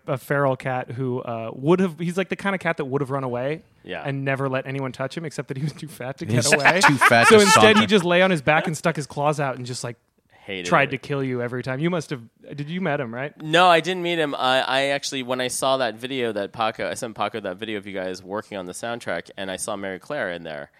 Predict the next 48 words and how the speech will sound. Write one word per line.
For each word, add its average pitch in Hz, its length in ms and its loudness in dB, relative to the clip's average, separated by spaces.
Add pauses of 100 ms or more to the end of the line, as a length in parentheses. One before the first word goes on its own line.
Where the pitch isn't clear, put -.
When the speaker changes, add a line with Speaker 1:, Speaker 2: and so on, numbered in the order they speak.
Speaker 1:
Yeah. 240 160 -8
Speaker 2:
And 107 100 -10
so 123 160 0
I, 107 340 0
I 101 180 -4
hit 104 180 -6
up 92 100 -6
Mary 92 140 -8
Speaker 1:
Yeah, 202 80 0
she 185 60 -4
Speaker 2:
Claire. 127 140 0
Speaker 1:
played 175 160 0
flute. 220 220 -6 (220)
Speaker 2:
Yeah, 123 260 4
I 101 80 0
was 104 120 -6
like, 92 300 -8
"D-, 98 180 -10
do 110 120 -12
you 117 60 -6
remember 110 260 -6
anything 98 380 -8
weird 90 160 -8
about 90 160 -8
that 85 160 -12
session?" 85 380 -12
She's 82 180 -18
just - 160 -16
like, 69 200 -14
"Oh, 85 160 -8
I 78 60 -10
just 73 220 -20
remember 76 280 -18
Speaker 1:
The 156 100 -2
Speaker 2:
being - 80 -8
Speaker 1:
cat 156 200 2
was 147 100 -4
Speaker 2:
attacked - 40 -20
by - 60 -8
my 147 120 2
Speaker 1:
probably, 139 200 -2
Speaker 2:
cat." 135 260 -2
Speaker 1:
like, 139 260 -2 (160)
eating 165 320 -2
her 131 140 -6
feet. 143 400 -8
Speaker 3:
Uh-huh. 107 100 0
Speaker 2:
Yeah, 110 200 2